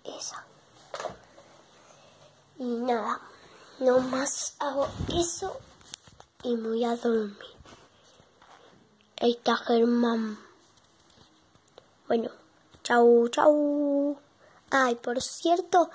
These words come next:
vayan a ver mi video de cómo hacer masa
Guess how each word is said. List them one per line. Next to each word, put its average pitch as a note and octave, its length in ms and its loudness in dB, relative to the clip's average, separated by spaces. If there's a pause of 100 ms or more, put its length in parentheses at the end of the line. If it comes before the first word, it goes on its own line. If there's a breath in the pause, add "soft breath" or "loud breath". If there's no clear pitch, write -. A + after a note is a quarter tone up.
(520 loud breath)
vayan D#4+ 720 0
a A#3+ 100 -6
ver C4+ 300 4
mi C4 240 0
video B3 580 4
de A#3+ 240 -2
cómo C#4+ 320 2
hacer C#4 340 -2
masa C4 520 -4